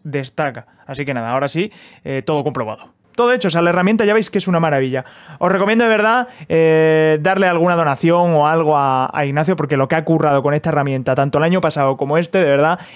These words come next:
es brutal. Todos los enlaces, recordad, los tenéis en la descripción y cualquier duda y cualquier cosa que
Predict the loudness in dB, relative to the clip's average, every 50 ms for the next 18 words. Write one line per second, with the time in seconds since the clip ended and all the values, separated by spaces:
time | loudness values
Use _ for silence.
0 | -20 -8 -4 -2 0 2 2 0 0 0 -2 -4 -8 -16 -20 -20 -20 _ _ -2
1 | 0 2 2 2 2 2 2 2 2 2 0 0 0 0 0 0 0 0 0 0
2 | 2 0 0 0 0 0 2 2 2 2 2 2 0 0 0 0 2 2 0 0
3 | -2 -2 -2 -2 0 0 0 0 0 0 0 0 0 0 0 0 0 2 2 0
4 | 0 -2 -4 -6 -4 -2 -2 -2 -2 -4 -6 -4 -4 -4 -2 -2 -4 -4 -4 -4
5 | -4 -4 -4